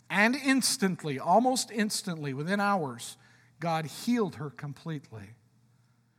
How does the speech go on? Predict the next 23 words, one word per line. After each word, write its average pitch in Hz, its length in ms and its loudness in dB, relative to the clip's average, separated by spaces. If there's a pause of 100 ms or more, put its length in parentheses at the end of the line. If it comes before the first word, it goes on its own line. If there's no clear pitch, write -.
She's - 240 -8
still 196 320 2
doing 180 320 -2
well 147 340 -2
to - 80 -10
this 127 200 -10
very 143 340 -2
day. 113 260 -8 (1600)
So - 160 4
we 277 120 6
saw 294 300 2
God 269 340 2
do 254 140 4
great 262 320 0
things. 254 420 0 (240)
But 240 140 8
here's 285 400 6
the 277 60 -4
cool 349 320 4
news. 214 500 4 (320)
And 254 280 8
the 226 100 8
great 247 500 4